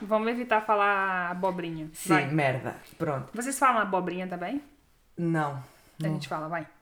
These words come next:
Speaker 2: Pronto. Enquanto isto tá a acontecer o julgamento,
Speaker 1: Sim.
Speaker 2: aconteceu uma coisa ao mesmo tempo que é o que vai mudar, tipo, o caso todo e é o que vai, é bastante decisivo para o caso aqui que vai acontecer.
Speaker 1: Uhum.
Speaker 2: Então,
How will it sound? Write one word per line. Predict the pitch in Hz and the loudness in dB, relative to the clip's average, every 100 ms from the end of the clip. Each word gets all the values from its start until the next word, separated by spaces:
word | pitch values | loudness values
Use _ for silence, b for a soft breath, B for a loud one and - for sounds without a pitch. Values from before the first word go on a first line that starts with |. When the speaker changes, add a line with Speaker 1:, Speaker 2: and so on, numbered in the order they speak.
| _ _ _ - | _ _ _ -4
Speaker 2:
Pronto. | 143 - B B B B B B 208 | -2 -4 B B B B B B 2
Enquanto | 202 247 262 254 | 8 8 8 6
isto | 220 - 160 | 0 0 -4
tá | 160 175 | 4 6
a | |
acontecer | 175 160 143 151 | 6 2 0 0
o | 147 | -2
julgamento, | 160 160 156 135 143 131 - - - | 0 2 2 -2 -4 -8 -12 -20 -14
Speaker 1:
Sim. | 196 190 175 - _ _ _ _ _ _ _ _ _ _ _ | -8 -8 -8 -12 _ _ _ _ _ _ _ _ _ _ _
Speaker 2:
aconteceu | 160 185 190 196 196 | -2 2 2 2 2
uma | 185 | 4
coisa | 175 165 | 6 6
ao | 156 | 4
mesmo | 170 175 170 165 | 4 4 2 0
tempo | - 160 165 170 170 - _ | 0 0 0 -4 -8 -10 _
que | - 165 | 4 4
é | |
o | 165 | 6
que | 160 | 0
vai | 156 170 | 2 2
mudar, | 170 160 160 170 | 2 2 4 2
tipo, | 170 165 160 | 2 -6 -8
o | |
caso | 156 151 156 160 151 | -4 -4 -2 -6 -6
todo | 160 156 160 156 170 - _ _ 160 | -4 0 0 -2 -8 -16 _ _ 2
e | 165 | 4
é | 165 | 6
o | 165 | 2
que | 165 | -2
vai, | 156 160 165 170 165 160 - _ _ _ _ _ _ _ _ _ _ _ | -2 2 4 4 2 -2 -12 _ _ _ _ _ _ _ _ _ _ _
é | - 175 | 4 4
bastante | 196 190 190 208 208 | 6 4 6 4 4
decisivo | - 175 143 139 127 | 0 0 0 -4 -6
para | 135 147 | -4 -2
o | |
caso | - 127 135 | 0 -2 -4
aqui | 131 135 | -8 -8
que | 139 | -2
vai | 131 | -2
acontecer. | - 123 110 | -2 -4 0
Speaker 1:
Uhum. | 156 | 2
Speaker 2:
Então, | 165 123 | 2 0